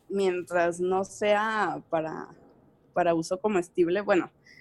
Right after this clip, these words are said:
o sea, tú puedes utilizarlo, puedes crear una figura o, no sé, cubrir un dummy, por ejemplo, pero, pues, es, es muy,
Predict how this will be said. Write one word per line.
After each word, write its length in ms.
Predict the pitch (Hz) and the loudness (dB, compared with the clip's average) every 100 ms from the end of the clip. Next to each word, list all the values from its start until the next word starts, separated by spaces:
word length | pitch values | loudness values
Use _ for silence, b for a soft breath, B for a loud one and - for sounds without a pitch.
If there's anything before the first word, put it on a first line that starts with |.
| B - | B -4
o 60 | |
sea, 140 | 185 190 | 4 4
tú 160 | 220 | 2
puedes 540 | 208 233 226 226 247 - | 4 8 8 8 4 0
utilizarlo, 880 | 208 196 180 170 185 185 185 202 | -4 -2 -2 -2 0 0 0 -4
puedes 300 | 208 190 190 - | -2 -2 -2 -2
crear 400 | 196 175 165 175 | 2 2 2 0
una 160 | 185 | -4
figura 720 | 185 185 170 180 185 175 160 156 | -2 -4 0 0 0 0 -2 -4
o, 320 | 156 151 151 | -6 -8 -4
no 160 | 151 - | -4 -4
sé, 480 | - 185 175 156 - | 0 2 2 0 -4
cubrir 340 | 165 170 175 | -4 0 0
un 300 | 202 202 196 | 2 -2 0
dummy, 400 | 175 175 190 202 | 2 2 2 -4
por 220 | - 170 | -4 -6
ejemplo, 500 | - - 170 - 220 - b b b _ _ _ | -6 -6 -6 -4 -6 -6 b b b _ _ _
pero, 760 | 202 185 180 175 175 170 165 - | 4 4 4 2 2 2 0 -2
pues, 200 | 185 175 | -2 0
es, 240 | 196 196 | -6 -4
es 240 | 202 190 202 | -4 -4 -4
muy, 800 | 208 214 220 220 220 214 170 | -6 -4 -4 -6 -4 0 0